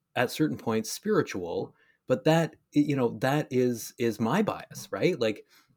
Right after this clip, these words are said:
uh, I think about, like, Nick Estes talking to Rebecca Nagle about h-, the stereotypical way that settler society reacts to and interprets Indigenous spirituality. You know, Estes calls it a perception of, like,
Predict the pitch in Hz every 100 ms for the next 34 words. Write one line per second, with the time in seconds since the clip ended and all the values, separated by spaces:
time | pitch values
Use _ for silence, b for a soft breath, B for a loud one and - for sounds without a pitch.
0 | - 123 123 120 120 - 156 139 131 117
1 | 110 123 - 135 139 - 123 - - 123
2 | - 123 - 120 110 120 110 127 113 113
3 | 156 131 98 95 107 104 - - 113 104
4 | - - 113 123 127 127 117 127 123 117
5 | 117 156 - 90 104 104 104 107 - 110
6 | 110 101 101 101 123 - - 117 104 101
7 | 98 98 - 147 147 98 80 - - 104
8 | 107 101 101 - - 104 101 127 156 107
9 | 95 92 b b b 113 107 117 - 113
10 | - - 110 107 104 95 - - 113 -
11 | 104 98 104 90